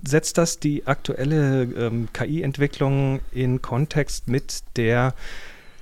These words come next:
Entwicklung der Computerhardware, mit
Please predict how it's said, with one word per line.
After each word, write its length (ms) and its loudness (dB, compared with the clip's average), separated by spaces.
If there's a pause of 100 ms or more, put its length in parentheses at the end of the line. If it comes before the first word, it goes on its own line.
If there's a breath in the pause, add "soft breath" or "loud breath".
(640 loud breath)
Entwicklung 1000 6
der 300 8
Computerhardware, 1040 2
mit 320 -2